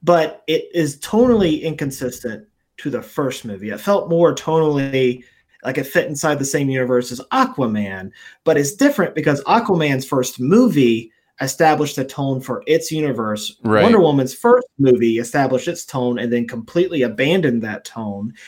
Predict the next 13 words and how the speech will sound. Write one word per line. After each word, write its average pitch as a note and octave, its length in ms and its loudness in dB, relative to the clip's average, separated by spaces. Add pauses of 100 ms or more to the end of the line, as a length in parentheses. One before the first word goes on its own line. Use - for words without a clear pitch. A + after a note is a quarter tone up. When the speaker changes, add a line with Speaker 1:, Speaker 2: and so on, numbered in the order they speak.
(140)
Speaker 1:
And D3+ 120 2
it - 120 -4
felt D#3+ 340 0
more D3 260 0
in B2+ 200 -2
line D#3 440 0
with A#2 140 -4
something C3+ 440 -4
like A2 380 -8 (240)
Sam C#3+ 300 0
Raimi's C3+ 320 0
Spider-Man C#3+ 600 0
films A2+ 640 -8